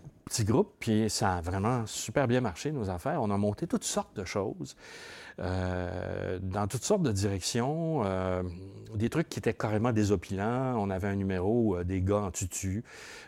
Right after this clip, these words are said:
maquillés, euh, tu vois, face plus ou moins blanche, avec les joues rosées et tout.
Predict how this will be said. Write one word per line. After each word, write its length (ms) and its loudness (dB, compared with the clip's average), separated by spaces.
maquillés, 840 0
euh, 1080 -6
tu 100 -8
vois, 200 -2
face 460 -4
plus 220 -2
ou 40 0
moins 180 0
blanche, 500 -2
avec 260 -4
les 220 0
joues 240 2
rosées 540 2
et 40 -4
tout. 220 2